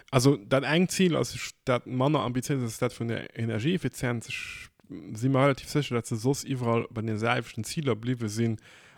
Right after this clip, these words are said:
Äh, muss ich natürlich sagen, also die fünfundfünfzig Prozent, die gehen nicht durch, für, äh, ob die eins Komma fünf Grad zu gehen und die Energieeffizienz halt nicht so weit zu senken. Du hast dann noch im Froh, okay, wie können denn dann, ob die fünfundfünfzig Prozent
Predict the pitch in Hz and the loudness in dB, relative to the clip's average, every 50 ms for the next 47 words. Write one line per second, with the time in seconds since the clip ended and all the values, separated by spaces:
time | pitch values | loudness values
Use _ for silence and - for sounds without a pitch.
0 | - _ - - 104 107 104 117 120 139 135 123 117 - - 123 - - - 135 | -20 _ -6 -4 -4 -2 0 0 2 2 4 2 2 0 -2 -4 -2 2 2 4
1 | 131 131 127 117 - - _ _ _ - - 101 104 104 110 107 104 110 110 110 | 4 4 2 0 -4 -8 _ _ _ -6 -2 -2 -2 0 -2 -4 -4 -2 -4 -4
2 | 107 - - 123 113 - - 120 - - - - 120 - - 127 123 123 120 - | -4 -2 -2 -2 -2 -4 -8 -12 -14 -12 -8 -8 -6 -2 0 0 0 0 0 -6
3 | _ _ _ - 110 107 110 113 117 120 117 110 98 110 110 - - 123 131 131 | _ _ _ -8 -8 -6 -2 0 0 0 0 -2 -4 -6 -6 -4 0 2 2 2
4 | 135 - - - 117 110 110 110 110 110 - - - 110 107 - - - _ - | 2 0 -4 -2 -2 0 0 0 0 -2 -4 -6 -8 -6 -6 -6 -6 -10 _ -10
5 | - 110 113 110 110 - 120 104 104 - 110 104 - - 120 131 156 - - - | -10 -8 -6 -6 -6 -4 -4 -4 -4 -6 -8 -8 -8 -6 -4 -4 -2 -4 -4 -8
6 | 120 113 120 117 117 110 - - - 113 110 101 123 113 113 113 110 113 147 147 | -2 2 2 4 2 2 -2 -6 -6 -4 -2 0 0 2 2 2 2 2 2 0
7 | 127 - 120 - 131 120 117 113 - - - - - _ - - - 113 110 110 | 0 -2 -4 -2 0 0 0 0 -4 -6 -8 -10 -12 _ -10 -2 2 4 4 4
8 | 104 101 _ - - 98 - _ - - - - 95 113 123 135 135 117 123 123 | 2 0 _ -16 -16 -16 -16 _ -20 -16 -12 -6 0 4 6 6 6 4 2 0
9 | 113 120 117 117 107 - 113 107 139 170 185 165 - - 123 113 117 110 113 120 | 0 0 0 0 -2 -4 -4 0 2 4 4 2 2 2 0 0 2 0 2 4
10 | 123 120 113 - - 113 120 120 - 120 117 - - - 135 113 - - 127 110 | 4 4 2 2 -2 -2 -2 -2 -2 -4 -8 -4 0 2 2 2 2 0 -2 -2
11 | 113 120 - - 147 143 143 123 113 110 110 110 107 110 110 110 - 113 - _ | -2 -4 0 4 4 4 4 4 2 0 0 0 0 0 0 -2 -4 -6 -6 _
12 | - - 110 110 110 107 - - - _ - - - 127 117 110 - 123 113 - | -6 -2 0 0 0 -2 -4 -8 -20 _ -10 -2 0 0 0 2 0 -2 -2 -2
13 | - - - 117 - - - 117 117 113 | -6 -6 -6 -4 -4 -2 -2 -2 -2 -2